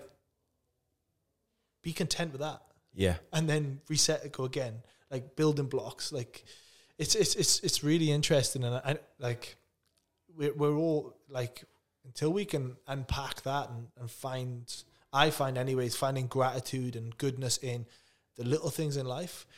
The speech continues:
Speaker 1: 'cause we're always trying to chase the stars. But, like, there's so many beautiful things on the process to the star. You know?
Speaker 2: Hundred percent.
Speaker 1: You know?
Speaker 2: Hundred percent. And that,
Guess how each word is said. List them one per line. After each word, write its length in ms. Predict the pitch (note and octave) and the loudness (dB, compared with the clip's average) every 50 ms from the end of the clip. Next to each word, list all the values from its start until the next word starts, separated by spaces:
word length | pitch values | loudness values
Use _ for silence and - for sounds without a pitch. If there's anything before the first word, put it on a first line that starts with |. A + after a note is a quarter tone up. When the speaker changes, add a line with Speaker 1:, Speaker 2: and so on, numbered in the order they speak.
| - _ | -20 _
Speaker 1:
'cause 120 | - C#3+ | -8 -6
we're 120 | C3+ C3+ C#3+ | -2 0 2
always 200 | D3+ D#3+ - - | 2 2 0 0
trying 200 | - C#3+ C3+ C3 | -2 -4 -4 -4
to 80 | B2 | -2
chase 320 | - - D3+ C#3 B2+ - - | 0 0 0 0 0 -2 -2
the 80 | C3 | 0
stars. 640 | - - - C#3+ C3+ B2+ G#2 F#2+ A2+ B2+ - - - _ _ _ _ _ _ _ _ _ | 0 0 2 0 0 -2 -2 -4 -6 -6 -6 -6 -8 _ _ _ _ _ _ _ _ _
But, 100 | - A#2 | -10 -8
like, 140 | A2+ A2+ - | -8 -8 -8
there's 120 | - A#2 | -4 -2
so 180 | - - D3+ C#3 | 0 0 0 0
many 140 | C3+ C3 B2+ | -2 -2 -4
beautiful 420 | A#2 B2 C3+ C3 C#3 C3 - - A2+ | -4 -2 0 0 0 0 -2 -4 -8
things 320 | - - C3 B2+ A#2+ A2+ | -6 -6 -4 -4 -4 -4
on 80 | B2+ B2 | -4 -4
the 80 | B2 - | -6 -8
process 380 | - - C3 A#2 - - - - | -8 -6 -2 -2 -2 0 0 -2
to 140 | - C#3+ | -2 -2
the 80 | C3 B2+ | -2 -2
star. 360 | - - - B2 G#2 G#2 G#2 - - - | -4 -4 -4 -6 -6 -8 -12 -16 -18 -20
You 60 | - - - | -18 -8 0
know? 60 | - | 4
Speaker 2:
Hundred 280 | G#2 G#2 G#2 F#2+ F#2+ E2+ | 6 6 6 6 4 2
percent. 320 | - - G2 F#2+ F#2 E2 - - _ - | 4 4 4 4 4 0 -4 -10 _ -18
Speaker 1:
You 60 | B2+ B2+ | -10 -6
know? 240 | B2+ B2 A#2 A2 - | -4 -4 -4 -2 2
Speaker 2:
Hundred 260 | - A2 A2 G#2+ G#2 | 4 6 6 6 4
percent. 260 | F#2 - - G2+ F#2 D#2 | 4 4 4 4 6 4
And 160 | F#2 G2+ G#2 | 4 8 10
that, 220 | A2+ A2+ - - | 10 10 10 8